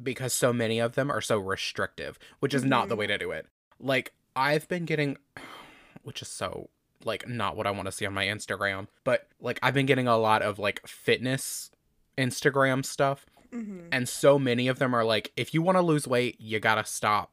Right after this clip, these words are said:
Speaker 1: like, cutting shit out cold turkey because it doesn't work."
Speaker 2: Right. You're
Speaker 1: Like,
Speaker 2: just
Speaker 1: and
Speaker 2: gonna,
Speaker 1: these are
Speaker 2: like,
Speaker 1: the
Speaker 2: feel
Speaker 1: fit people being
Speaker 2: miserable.
Speaker 1: like, "You can't." Yeah.
Speaker 2: Yeah, 'cause you're
Speaker 1: And
Speaker 2: just
Speaker 1: that's
Speaker 2: gonna
Speaker 1: what it
Speaker 2: want
Speaker 1: is.
Speaker 2: it
Speaker 1: You feel
Speaker 2: more.
Speaker 1: shit.
Speaker 2: Right.
Speaker 1: Yeah. But anyway, yeah, I,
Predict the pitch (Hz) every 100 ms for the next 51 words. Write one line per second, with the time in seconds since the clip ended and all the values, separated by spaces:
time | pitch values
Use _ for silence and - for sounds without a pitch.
0 | _ - 104 - - - - 104 95 -
1 | 101 95 - 110 92 104 98 92 107 107
2 | 107 101 98 76 - - _ - 233 320
3 | 202 170 - _ 131 117 247 143 139 202
4 | 214 165 120 226 170 - 156 151 127 131
5 | 123 120 107 - 120 - 123 107 - _
6 | _ - 101 - - _ _ _ _ _
7 | 247 202 170 175 247 277 175 208 - 190
8 | 175 185 - 208 151 277 156 175 - -
9 | - 220 190 - - _ _ _ - 220
10 | 175 - - _ _ _ _ _ - 165
11 | - 135 120 117 120 139 180 185 175 -
12 | 160